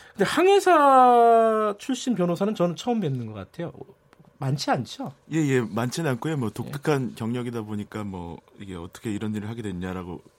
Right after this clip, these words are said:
Speaker 2: 질문을 많이
Speaker 1: 예.
Speaker 2: 듣는데요. <laughs> 이제 대학 시절에 저, 저 해상법을 좀 공부를 하고 싶었습니다.
Speaker 1: 음흠.
Speaker 2: 근데 사실 이제 항해사로 이제 경력을 쌓다 보니까 이제, 어, 해상법을 단순히 연구하는 것보다는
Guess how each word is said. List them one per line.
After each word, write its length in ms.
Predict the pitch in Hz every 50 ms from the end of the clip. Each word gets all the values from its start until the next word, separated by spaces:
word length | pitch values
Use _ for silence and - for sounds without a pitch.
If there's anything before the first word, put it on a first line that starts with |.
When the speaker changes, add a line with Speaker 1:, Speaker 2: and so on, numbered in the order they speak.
| - -
Speaker 2:
질문을 340 | - - 104 104 104 101 95
많이 160 | 87 85 104
Speaker 1:
예. 40 | 127 139
Speaker 2:
듣는데요. 400 | 147 147 135 120 123 117 131 127
<laughs> 540 | - 135 101 - _ - - - - - _
이제 120 | - 110 110
대학 320 | - - 120 135 143 139 - -
시절에 420 | - - 170 151 151 147 143 143 135
저, 200 | 123 120 110 107
저 140 | 104 107
해상법을 680 | 101 98 95 123 165 - 220 214 208 - 175 156 139 117
좀 200 | 104 110 98 90
공부를 360 | 80 - 101 101 107 110 98
하고 140 | 110 117 117
싶었습니다. 600 | 107 - - - - - - 82 82 101 98 90 -
Speaker 1:
음흠. 440 | 127 123 117 117 120 117 113 110 107 107 -
Speaker 2:
근데 140 | - 123 127
사실 280 | 120 - 165 160 165 165
이제 300 | 143 143 139 123 113 - -
항해사로 760 | - 190 196 208 208 196 190 180 165 160 160 147 135 120 104
이제 140 | 101 107 104
경력을 420 | - - 107 113 123 135 131 127
쌓다 300 | 117 - 151 143 - 160
보니까 500 | 117 107 95 92 87 - - 95 98 95
이제, 300 | 90 82 90 90 87 82 _ - - - _ _ _ _ _ _
어, 560 | - 95 98 95 92 90 90 90 87 87 - - _ _ _ -
해상법을 480 | 143 156 185 185 175 - 170 151 147
단순히 360 | 139 107 107 113 113 135 139 110
연구하는 380 | 92 92 107 117 139 147 147 139
것보다는 580 | 127 113 98 101 104 104 110 123 127 127 131